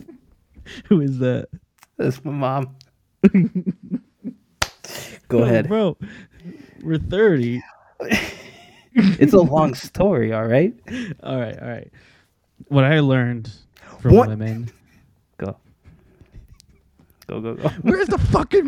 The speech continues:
Speaker 1: meatloaf, Mom?
Speaker 2: <laughs> I, I didn't even eat. <laughs>
Speaker 1: All right,
Speaker 2: Let
Speaker 1: one
Speaker 2: me,
Speaker 1: thing
Speaker 2: let
Speaker 1: I
Speaker 2: me ask
Speaker 1: learned
Speaker 2: you
Speaker 1: from
Speaker 2: what.
Speaker 1: wo-
Speaker 2: No, go ahead. Sorry.
Speaker 1: One thing I learned from women is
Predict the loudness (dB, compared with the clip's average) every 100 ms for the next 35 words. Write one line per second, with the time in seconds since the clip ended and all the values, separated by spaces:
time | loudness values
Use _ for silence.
0 | 4 4 4 2 2 2 2 2 2 0
1 | -4 -10 _ 0 2 0 -2 _ _ _
2 | -20 _ -20 -18 -18 -18 -14 -6 0 2
3 | 4 4 2 4 6 4 0 -10 -12 -10
4 | -12 _ _ _ -20 -20 _ _ _ _
5 | _ _ _ _ -20 -20 -20 -8 -4 -4
6 | -4 -6 0 2 4 6 6 6 4 2
7 | 0 2 0 -4 -10 -8 -6 -6 -8 -12
8 | _ _ _ _ -10 -4 -2 -2 -6 -4
9 | -6 -8 -10 -10 -10 -10 -10 -6 -6 -6
10 | -8